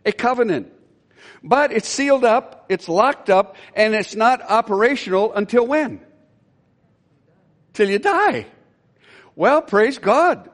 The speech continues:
He died. Therefore, the covenant is ratified, the will is operational. So here's what Paul is saying.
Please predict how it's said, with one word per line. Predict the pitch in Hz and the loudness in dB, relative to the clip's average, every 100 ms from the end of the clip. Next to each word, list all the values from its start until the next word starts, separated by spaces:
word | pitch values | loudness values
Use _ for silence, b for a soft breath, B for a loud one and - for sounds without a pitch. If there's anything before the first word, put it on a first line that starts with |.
| _ | _
He | - 220 | -8 0
died. | 247 339 403 370 - - _ _ _ B B B - | 2 2 2 0 -6 -20 _ _ _ B B B -2
Therefore, | 190 302 453 - 165 202 | 2 2 0 0 2 2
the | 254 | 0
covenant | - 233 349 330 214 185 | 0 0 0 0 -2 -4
is | 165 | -4
ratified, | 190 294 370 - 156 185 175 | -2 0 0 0 0 0 -2
the | |
will | 180 269 339 285 | -2 0 0 0
is | 190 | 2
operational. | 190 175 202 320 - 208 214 B B | 0 0 0 0 -2 0 -2 B B
So | - 247 | 0 2
here's | 320 392 | 2 0
what | 285 - | -2 0
Paul | 240 240 | 2 2
is | 233 | 2
saying. | 254 285 302 | 0 0 -2